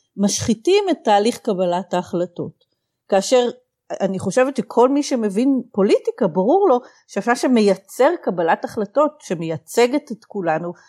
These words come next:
שנותנת אפשרות לכולנו לבוא לידי ביטוי, היא רק קבלת החלטות שנעשית באמצעות מ-, נציגינו הפוליטיים הנבחרים. ו-, ואכן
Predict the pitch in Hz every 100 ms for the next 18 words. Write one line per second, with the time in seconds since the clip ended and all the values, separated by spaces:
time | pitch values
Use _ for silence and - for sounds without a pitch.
0 | _ - 165 165 214 233 247 233 - 180
1 | 269 - - 214 214 233 240 214 254 247
2 | 233 233 240 320 320 _ _ 277 311 622
3 | 605 - 262 233 240 240 220 214 208 208
4 | 202 202 190 185 202 190 170 196 180 -
5 | 180 185 180 _ _ _ _ - 190 190
6 | 190 185 - 196 196 202 208 165 196 196
7 | 185 185 - 185 175 180 185 170 170 170
8 | 160 156 - 180 147 147 131 - _ _
9 | - 196 185 202 190 - 302